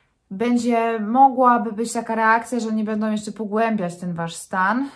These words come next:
Natomiast jeżeli nie macie z kim pogadać, to piszcie. Pamiętnik, e, dziennik, e, bloga, e,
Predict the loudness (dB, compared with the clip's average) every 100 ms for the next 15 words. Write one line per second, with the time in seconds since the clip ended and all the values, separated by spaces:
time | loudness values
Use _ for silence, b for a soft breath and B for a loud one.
0 | B -2 -2 -2 -6 -6 -6 -4 -2 0
1 | 0 -2 -6 -8 -8 -8 -4 -2 -2 -4
2 | -6 -10 -8 -8 -10 -12 -14 -14 B B
3 | B -4 0 0 -2 -4 -4 -4 -6 -6
4 | -6 -6 -4 0 0 -2 -4 -8 -12 -14
5 | -10 -6 -6 -4 -6 -4 -2 -2 -2 0
6 | 0 -2 B B B -10 -8 -8